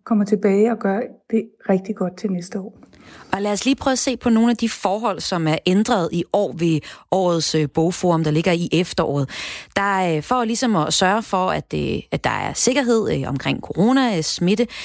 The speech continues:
Speaker 2: så er der blandt andet tale om, at der kommer til at være en kontrolleret publikumsmængde. Øh, det er for eksempel sådan noget med, noget med forsalg og,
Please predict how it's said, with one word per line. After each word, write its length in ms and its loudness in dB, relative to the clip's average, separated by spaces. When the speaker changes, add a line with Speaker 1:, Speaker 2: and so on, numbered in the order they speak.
Speaker 2:
så 140 2
er 40 2
der 60 0
blandt 240 0
andet 420 4
tale 320 2
om, 140 -2
at 120 -6
der 60 -8
kommer 180 -2
til 100 0
at 60 2
være 280 -4
en 120 2
kontrolleret 720 2
publikumsmængde. 1500 0
Øh, 60 4
det 340 0
er 80 0
for 80 -4
eksempel 220 2
sådan 120 4
noget 140 4
med, 500 0
noget 220 2
med 80 0
forsalg 680 0
og, 100 -4